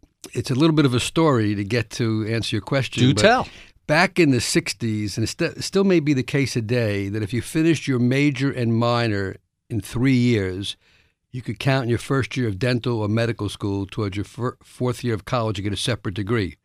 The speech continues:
Speaker 2: Uh, I actually did something similar with law school. I
Speaker 1: Okay.
Speaker 2: applied part of law school towards my
Speaker 1: Okay.
Speaker 2: undergraduate.
Speaker 1: So, you know, basically, uh, in the summer of nineteen sixty-three, I toiled very hard in the University of Pennsylvania laboratories.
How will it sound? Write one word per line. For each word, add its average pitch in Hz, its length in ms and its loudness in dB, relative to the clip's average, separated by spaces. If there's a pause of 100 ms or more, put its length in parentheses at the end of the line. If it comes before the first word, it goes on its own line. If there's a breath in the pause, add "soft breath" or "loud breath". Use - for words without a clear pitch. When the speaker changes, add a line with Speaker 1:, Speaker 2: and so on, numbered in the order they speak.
(120)
Speaker 2:
Uh, 117 100 -2 (160)
I 170 120 4
actually 190 360 2
did 156 200 -2
something 143 340 -4
similar 123 420 -2
with 113 240 -4
law 127 180 -2
school. 82 360 -6
I 104 120 -2
Speaker 1:
Okay. 101 260 -4
Speaker 2:
applied 131 500 0 (160)
part 117 240 0
of 104 140 -4
law 113 200 2
school 107 540 -4 (320)
towards 113 240 -2
my 113 140 2
Speaker 1:
Okay. 107 60 2
Speaker 2:
undergraduate. 82 640 -4
Speaker 1:
So, 143 100 -2
you 135 80 0
know, 131 120 0
basically, 131 880 2
uh, 110 280 -2
in 113 140 -2
the 110 80 0
summer 151 380 4
of 113 80 0
nineteen 123 520 2
sixty-three, 104 1120 -4
I 101 140 -4
toiled 120 460 -2
very 123 240 0
hard 117 340 0
in 98 80 0
the 104 80 2
University 117 420 0
of 101 60 -8
Pennsylvania 104 640 -2
laboratories. 101 800 -4